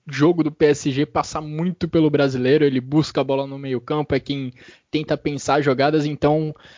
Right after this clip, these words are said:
deve dar um trabalho enorme ali pro setor de meio campo do Bayern de Munique, com Goretzka, com Thiago, são eles principalmente, imagino eu, que devem ficar mais atentos ao Neymar. Bom, na minha opinião,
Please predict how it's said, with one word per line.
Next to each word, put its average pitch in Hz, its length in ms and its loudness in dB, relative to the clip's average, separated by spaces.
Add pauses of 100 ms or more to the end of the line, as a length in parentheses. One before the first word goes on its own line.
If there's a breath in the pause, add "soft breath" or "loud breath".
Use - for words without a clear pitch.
(300 loud breath)
deve 147 220 2
dar 156 140 4
um 165 60 -4
trabalho 160 300 0
enorme 160 440 2
ali 147 120 2
pro 151 140 -2
setor 147 340 -2
de 143 80 -6
meio 147 280 -2
campo 151 340 -6
do 143 180 -6
Bayern 143 280 -2
de 139 100 -4
Munique, 135 400 -6
com 139 220 -10
Goretzka, 131 580 2
com 139 180 -4
Thiago, 135 720 0
são 131 240 -2
eles 139 540 0 (100)
principalmente, 143 800 0
imagino 127 400 -2
eu, 131 100 2
que 143 140 -2
devem 131 480 0 (300 soft breath)
ficar 135 400 -2
mais 135 320 0
atentos 131 800 -2
ao 139 160 2
Neymar. 120 580 -2 (440 loud breath)
Bom, 180 220 2
na 160 100 -8
minha 170 180 -2
opinião, 175 540 -6